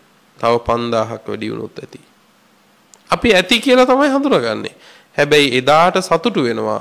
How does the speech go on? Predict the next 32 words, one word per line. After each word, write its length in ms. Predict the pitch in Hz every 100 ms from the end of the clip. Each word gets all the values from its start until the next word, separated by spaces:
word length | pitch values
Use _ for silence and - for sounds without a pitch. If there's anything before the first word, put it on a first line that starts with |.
| -
ආයෙ 240 | 120 131
සතුටු 340 | 135 123 120 131
වෙලා 200 | 120 120
මොහොතක් 440 | 120 123 131 127
යනකොට 280 | 135 143 156
අපිට 280 | 139 - 143
ඒක 240 | 131 127
අතහැරිලා 560 | 139 - 127 123 131 135
යනවද 240 | 139 143
නැද්ද 220 | 151 156
හිතෙන්? 320 | 185 208 - - - _ _ _ _ _ _ -
ඒක 200 | 156 175
අතහැරිලා 540 | 175 185 185 156 -
යනවා. 200 | - - _ _ _ _ _ _ - - _ _ -
දැන් 160 | 196
බුදුහාමුදුරුවෝ 560 | 170 175 220 240 247 233
එකයි 240 | 233 226
කිව්වේ, 300 | 220 160 127 123 131
"යමෙක් 420 | 143 196 247 -
යමක් 640 | 151 143 147 190 240 233
බලාපොරොත්තු 840 | 170 165 160 156 160 147 143 -
වෙනවද, 360 | 143 135 135 131 131 131
ඒ 200 | 160 165
බලාපොරොත්තු 960 | 131 131 151 151 165 170 175 175 165
වෙන 180 | 170 170
දෙයි 260 | 170 175 170
කෙලවරක් 680 | - 156 156 160 175 214 -
සිතෙන් 540 | - 190 170 254 302
හදා-, 340 | 214 160 139 131
හැද-, 280 | 127 127 - - - _ _ _ _
හිතෙන් 440 | 156 160 233 269
හිත-, 240 | 247 214